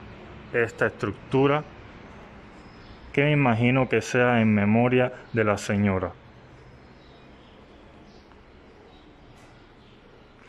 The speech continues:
Allí podemos ver las primeras escaleras que nos va a llevar al segundo lugar.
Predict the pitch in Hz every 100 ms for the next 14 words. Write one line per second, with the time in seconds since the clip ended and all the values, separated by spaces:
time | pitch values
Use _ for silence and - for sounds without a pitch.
0 | - - - - - 110 110 123 127 113
1 | 123 120 110 113 107 98 - 110 101 113
2 | 123 127 - 113 107 110 123 120 101 98
3 | 101 107 104 107 101 - 95 107 117 135
4 | 120 113 151